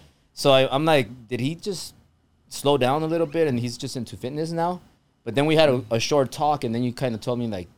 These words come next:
"I'm doing this, I'm doing that, I'm doing this." So, uh, first off, just wanna tell you, hey, how proud I,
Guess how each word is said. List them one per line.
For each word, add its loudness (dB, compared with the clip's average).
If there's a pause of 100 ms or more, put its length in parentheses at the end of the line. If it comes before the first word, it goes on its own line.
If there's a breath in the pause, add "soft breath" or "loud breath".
(280)
"I'm -20
doing -4
this, -2
I'm -4
doing -6
that, 0
I'm -4
doing -6
this." -2
So, 0 (480 soft breath)
uh, 6
first 0
off, 4
just -6
wanna -2
tell 2
you, 2
hey, 2
how 2
proud 4
I, 2